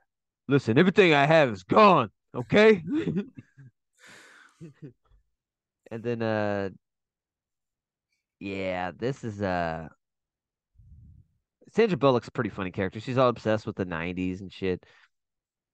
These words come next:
So we're gonna take some names and, or kick some names and take some ass.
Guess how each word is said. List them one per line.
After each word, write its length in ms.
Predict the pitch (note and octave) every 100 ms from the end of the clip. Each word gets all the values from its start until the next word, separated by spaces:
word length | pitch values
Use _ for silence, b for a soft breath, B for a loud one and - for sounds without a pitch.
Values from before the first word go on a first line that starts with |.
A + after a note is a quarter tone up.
| _ _
So 180 | A2+ F#2
we're 160 | A#2
gonna 440 | A#2 G2+ F2+ E2+ - - _ _ _ _ _ _ _ _ _ _ _ _ _ _ _
take 180 | - E3
some 180 | - A2
names 380 | A#2+ B2 C3+ A2
and, 260 | F#2+ F2+ - _ _ _ _ _ _ _ _ _ _ _ _ _ _ _ _ _ A2
or 200 | F#2 - _ _
kick 220 | - D3+
some 180 | - A#2+
names 320 | A#2 B2 C3
and 80 | A2
take 200 | C#3+ C3
some 160 | A#2+ A2
ass. 500 | B2 C#3 D3+ -